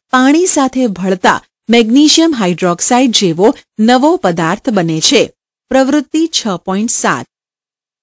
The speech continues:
શિક્ષક દ્વારા નિદર્શન કરવું. કાચના પ્યાલા કે બીકરમાં અડધો કપ પાણી ભરીને તેમાં લગભગ એક ચમચી કોપર સલ્ફેટ, મોર થૂથુ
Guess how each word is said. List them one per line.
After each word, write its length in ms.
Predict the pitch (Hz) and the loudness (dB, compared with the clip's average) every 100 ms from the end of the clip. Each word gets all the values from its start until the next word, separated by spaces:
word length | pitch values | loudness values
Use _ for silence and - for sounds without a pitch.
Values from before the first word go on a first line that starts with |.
| _ _ - | _ _ -6
શિક્ષક 480 | - 311 - 339 285 | -2 0 0 -2 -2
દ્વારા 580 | 220 202 160 175 240 - | -4 -4 -6 -6 -8 -6
નિદર્શન 600 | 202 214 202 214 - 247 | -4 -4 -2 -4 -4 -6
કરવું. 440 | 294 208 165 180 135 - _ _ _ _ _ - | -4 -4 -4 -6 -6 -12 _ _ _ _ _ -2
કાચના 480 | 269 330 - 370 370 | -2 0 0 -2 -2
પ્યાલા 440 | 277 196 208 220 | -2 -2 -2 -4
કે 180 | 220 233 | -4 -6
બીકરમાં 680 | 185 175 - 208 185 160 262 _ - | -6 -6 -4 -2 -2 -2 -4 _ -4
અડધો 380 | 233 247 285 311 | -2 0 0 -2
કપ 320 | - 262 254 - | -4 -6 -6 -6
પાણી 300 | 190 202 190 | -4 -4 -6
ભરીને 520 | 185 240 311 247 - - _ | -4 0 2 0 -2 -12 _
તેમાં 320 | 285 320 359 339 | 0 0 2 0
લગભગ 420 | 311 247 294 269 | 0 0 -2 -2
એક 160 | 269 - | -4 -6
ચમચી 420 | - 226 214 247 247 | -6 -4 -4 -6 -6
કોપર 380 | 214 160 175 | -4 -4 -6
સલ્ફેટ, 600 | 180 - 170 - 208 302 _ _ _ 220 | -8 -6 -6 -2 0 0 _ _ _ -4
મોર 300 | 247 294 359 | 0 0 -2
થૂથુ 520 | - 202 175 208 | -4 -6 -4 -2